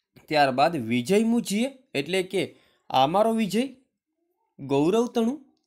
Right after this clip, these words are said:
જો ઈ પણ પ્રશ્નાર્થમાં છે, કહે છે કે આને મારું ગૌરવ ગણું. કહે, જુઓ, ત્રણેય આપણે પ્રશ્નાર્થ ફરીથી જોઈએ કે આ મારી મહાનતા, આ મારો વિજય, આ મારું ગૌરવ.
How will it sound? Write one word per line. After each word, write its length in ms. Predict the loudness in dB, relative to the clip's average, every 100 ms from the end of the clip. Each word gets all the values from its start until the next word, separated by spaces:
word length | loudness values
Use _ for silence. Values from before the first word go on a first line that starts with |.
| -10
જો 140 | -8 -8 -6
ઈ 100 | -6
પણ 160 | -6
પ્રશ્નાર્થમાં 680 | -4 -2 -2 -2 -4 -2 -6
છે, 200 | -8 -14 _ _ -2
કહે 160 | -2
છે 120 | -2 -6
કે 100 | -6
આને 240 | -4 -2
મારું 320 | 0 -2 -2
ગૌરવ 420 | -2 -2 0 0
ગણું. 400 | 0 -2 -2 -8 _ _ _ _ _ _ _
કહે, 380 | -10 -8 -8 -10 _ _
જુઓ, 280 | -8 -6 -6
ત્રણેય 480 | -8 -8 -4 -2 -4
આપણે 220 | -6 -8
પ્રશ્નાર્થ 560 | -6 -6 -6 -6 -6 -4
ફરીથી 320 | -6 -4 -4
જોઈએ 300 | -4 -4 -6 -12 _ _ -2
કે 80 | 2
આ 120 | 2
મારી 260 | 2 0
મહાનતા, 720 | 2 0 0 -2 -2 -4 -4 _ _ _ _ _ _ -2
આ 120 | 0
મારો 260 | 2 0 0
વિજય, 380 | -2 -2 -4 -6 _ _ _ _ _ _ _ _ _ -2
આ 180 | 0 0
મારું 320 | 0 -2 0
ગૌરવ. 440 | 0 0 -2 -4